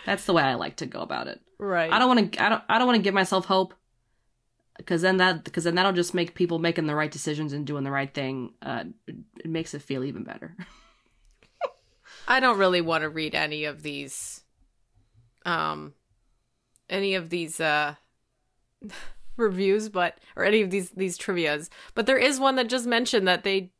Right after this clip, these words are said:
Speaker 2: used, they used, um, massive tanks at, uh, Landau's Lightstar Entertainment Hub in Manhattan Beach Studios.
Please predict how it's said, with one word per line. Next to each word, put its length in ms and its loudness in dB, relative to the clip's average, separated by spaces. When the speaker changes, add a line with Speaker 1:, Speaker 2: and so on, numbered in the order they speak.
Speaker 2:
used, 380 -10
they 320 0
used, 460 -6
um, 440 2
massive 600 0
tanks 680 -2
at, 400 0
uh, 460 0
Landau's 500 -2
Lightstar 600 -2
Entertainment 520 -6
Hub 240 2
in 120 0
Manhattan 500 -2
Beach 240 -6
Studios. 800 0